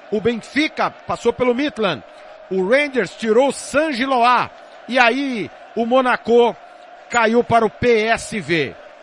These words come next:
Não, no último mata-mata, o Karabag do sonho caiu para o Vitória Pilsen.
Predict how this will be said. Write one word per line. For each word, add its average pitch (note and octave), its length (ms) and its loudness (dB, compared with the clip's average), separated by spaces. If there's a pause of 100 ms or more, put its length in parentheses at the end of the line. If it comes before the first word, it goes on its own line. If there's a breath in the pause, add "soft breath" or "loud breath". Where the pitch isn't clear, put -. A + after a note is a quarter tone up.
(180)
Não, A3+ 320 0
no A#3 120 -2
último D4 400 0
mata-mata, A#3 840 -2 (280)
o C#4 120 -2
Karabag A#3 640 2
do G#3+ 160 -4
sonho A3 400 -2
caiu G#3 380 0
para G#3+ 180 2
o G3 60 -4
Vitória F#3+ 340 0
Pilsen. B2+ 480 -8